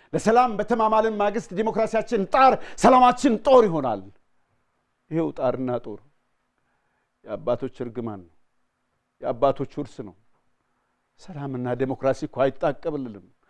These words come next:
መርገምት አለ ደማችን ውስጥ። ኢትዮጵያዊ የምንባል ዘር ሳንተላለቅ በአስቸኳይ ተይዘን ቶሎ እንመርመር።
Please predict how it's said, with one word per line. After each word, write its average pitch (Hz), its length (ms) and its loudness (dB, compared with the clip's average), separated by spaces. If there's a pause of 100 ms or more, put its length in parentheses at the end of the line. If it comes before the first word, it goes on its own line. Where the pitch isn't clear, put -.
(340)
መርገምት 220 480 4
አለ 208 220 8
ደማችን 175 480 2
ውስጥ። - 180 -8 (380)
ኢትዮጵያዊ 247 480 8
የምንባል 220 580 6
ዘር 214 180 4
ሳንተላለቅ 214 760 4
በአስቸኳይ 202 600 4 (240)
ተይዘን 262 400 4
ቶሎ 240 240 4
እንመርመር። 147 540 -2